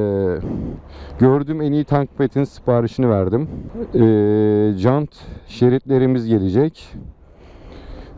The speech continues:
Bir de telefon tutacağı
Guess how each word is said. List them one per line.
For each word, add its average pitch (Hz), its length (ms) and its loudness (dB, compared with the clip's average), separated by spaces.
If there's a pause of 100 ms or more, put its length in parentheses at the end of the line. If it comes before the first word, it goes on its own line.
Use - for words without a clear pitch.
(140)
Bir 160 200 4
de 160 280 2 (1400)
telefon 151 420 2
tutacağı 131 600 0